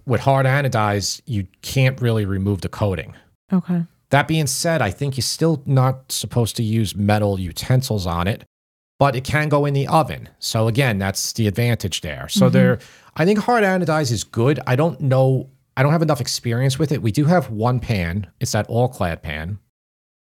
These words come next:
Speaker 1: and it works really well. I just made a recent recipe, uh,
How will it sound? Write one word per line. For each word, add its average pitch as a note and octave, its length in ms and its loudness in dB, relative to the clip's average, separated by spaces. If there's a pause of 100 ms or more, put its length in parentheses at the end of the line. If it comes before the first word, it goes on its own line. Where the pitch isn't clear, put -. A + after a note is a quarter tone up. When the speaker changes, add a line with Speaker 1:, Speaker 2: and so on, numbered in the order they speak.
(120)
Speaker 1:
and A2 460 2
it C3 80 0
works D3+ 320 0
really D3+ 200 2
well. G2+ 300 0
I F2 60 0
just A#2 200 -4
made C3 180 4
a A2+ 40 -2
recent A#2 420 -2
recipe, G2 500 -4
uh, F2 220 -4